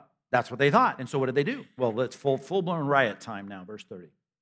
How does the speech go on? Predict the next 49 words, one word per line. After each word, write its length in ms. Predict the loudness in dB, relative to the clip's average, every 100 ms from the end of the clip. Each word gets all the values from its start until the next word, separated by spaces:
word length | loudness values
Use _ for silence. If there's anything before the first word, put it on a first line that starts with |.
| _ _ -20 0
Then 140 | 2
all 300 | 4 4 4
the 120 | 2
city 300 | -2 -2 -2
was 180 | -2 -4
stirred 380 | -6 -2 2 4
up, 180 | 4 2
and 100 | -2
the 60 | -2
people 400 | 0 0 0 -4
ran 420 | 2 4 4 0
together, 540 | 0 4 4 4 -2 -10 _ _ _ 0
and 180 | 2 4
they 120 | 2
seized 800 | -2 0 4 6 4 2 -4 0
Paul. 300 | 2 2 -2
That's 200 | -6 -6
the 40 |
kind 160 | -6 -2
of 80 |
laying 260 | 0 2 0
on 160 | -2 -6
of 100 | -6
hands 300 | -4 -4 -6
we're 60 |
talking 300 | -2 0 0
about 220 | -2 -8 -8
here, 280 | -6 -6 -8 -20 _ 0
and 220 | 0 0
dragged 500 | 0 4 6 4 2
him 200 | -2 -2
out 260 | 2 2 2
of 120 | 0
the 80 | -4
temple, 520 | 0 2 2 2 0
and 120 | 2
at 120 | 2 2
once 280 | 2 0
the 120 | -4 0
gates 260 | 0 0
were 100 | -6
shut. 240 | -4 -2 -2 -6 -4
Now, 60 |
if 100 | -2
you 80 | 0
really 220 | 2 2
defiled 420 | 0 4 6 6 2
the 80 |
temple, 320 | -2 -2 -2